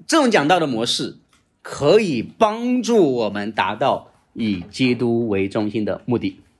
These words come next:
但是同样的，用不好的时候也会出现状况。当用不好的时候，这种讲道可能会导致一种奥秘主义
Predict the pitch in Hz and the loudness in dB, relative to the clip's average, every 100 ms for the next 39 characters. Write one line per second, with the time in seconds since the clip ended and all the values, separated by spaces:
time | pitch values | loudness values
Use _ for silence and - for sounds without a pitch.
0 | _ _ _ _ _ _ _ _ _ _ | _ _ _ _ _ _ _ _ _ _
1 | _ _ _ _ - 170 160 175 - - | _ _ _ _ 0 0 4 2 0 -12
2 | _ _ - 120 165 135 101 160 160 147 | _ _ -6 2 2 2 2 2 4 2
3 | 117 98 104 104 127 101 - _ _ _ | 0 -4 -4 -2 -2 -2 -8 _ _ _
4 | _ _ 113 113 98 82 196 175 104 - | _ _ -2 0 0 2 4 4 0 -10
5 | _ _ - 101 107 90 92 - - _ | _ _ -10 -6 -4 -4 -6 -8 -14 _
6 | _ _ _ _ _ _ _ _ _ _ | _ _ _ _ _ _ _ _ _ _
7 | _ _ _ _ _ _ _ _ - - | _ _ _ _ _ _ _ _ -20 -20
8 | _ _ - 180 240 269 233 220 160 117 | _ _ 0 2 4 2 4 4 4 -2
9 | 117 156 147 240 196 165 135 120 147 127 | 2 4 4 4 4 4 2 2 0 0
10 | 113 107 120 165 160 117 90 90 170 143 | -6 -6 0 0 0 -2 -4 -6 -2 0
11 | 147 143 107 90 90 - 247 214 147 147 | 0 0 -6 -6 -12 0 2 2 0 -2
12 | 110 - 92 92 104 85 | -4 -6 -8 -6 -8 -8